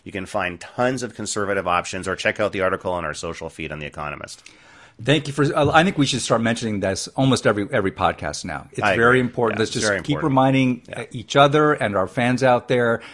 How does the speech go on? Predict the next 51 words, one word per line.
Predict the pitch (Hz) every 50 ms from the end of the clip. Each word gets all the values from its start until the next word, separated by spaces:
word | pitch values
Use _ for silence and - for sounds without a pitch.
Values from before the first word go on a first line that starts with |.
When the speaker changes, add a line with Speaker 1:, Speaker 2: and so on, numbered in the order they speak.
| - - - - _
Speaker 2:
that | - 117 110
there | - 120 113
are | 120 120
different | 113 127 131 - 139 117
ways | 110 113 107 110 104
to | - 117
do | 101 110 110 107
our | 107
shopping. | - - 143 135 139 139 120 107
And | 104 110
you | 117 131
know | 131 131
what? | 135 139 139 131
Hey, | 127 117 143 123 101 92 -
moving | 131 123 123 139 156 170 185 170
your | 156
money | 139 131 135 143 147 139
around | 123 120 120 113 113
to | 117
the | 98 104
correct | 98 - 123 117 - -
places, | 127 120 117 117 - 98 90
that | 110 110 110
goes | - 117 101
a | 95
long | 87 87 92 95 101 107 113 113 117 117 120 120 117 117
way | 117 113
in | 107 95
this | 95 85 -
country. | - 120 120
Speaker 1:
Well, | 113 107
why | 110 110 117
do | 127
you, | 139 147 -
so | - - 127
I'm | 123 117
glad | - 127 143 165 151
you | 143
mentioned | 123 123 127 - 139 123
Speaker 2:
Yeah. | 104
Speaker 1:
that, | 95 -
Dave, | 98 87 82
because | - 95 85 - 98 92 -
just | 120 -
before | - 98 110
we | 113
get | 113
to | 101 101
the |
next | 101 98 92 -
segment, | - 107 107 98 98 87 80 -